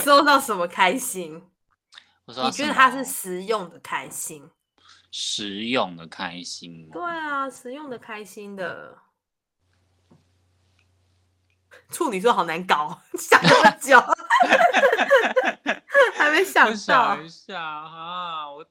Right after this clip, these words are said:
Speaker 2: 现在突然想到了一个想法，是那个 Apple Watch。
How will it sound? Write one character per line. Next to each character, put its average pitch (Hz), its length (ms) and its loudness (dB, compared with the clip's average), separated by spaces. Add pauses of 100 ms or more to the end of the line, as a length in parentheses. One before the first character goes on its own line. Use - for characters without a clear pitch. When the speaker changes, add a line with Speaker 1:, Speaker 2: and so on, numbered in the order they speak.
(100)
Speaker 2:
现 214 160 -10
在 208 160 -6 (180)
突 196 160 -8
然 175 160 0
想 139 280 -6
到 147 160 -4
了 135 180 -6
一 131 60 -10
个 127 100 -12
想 117 320 -8
法， 110 180 -6
是 117 100 -16
那 117 140 -14
个 95 140 -14
Apple 101 400 -10
Watch。 101 520 -4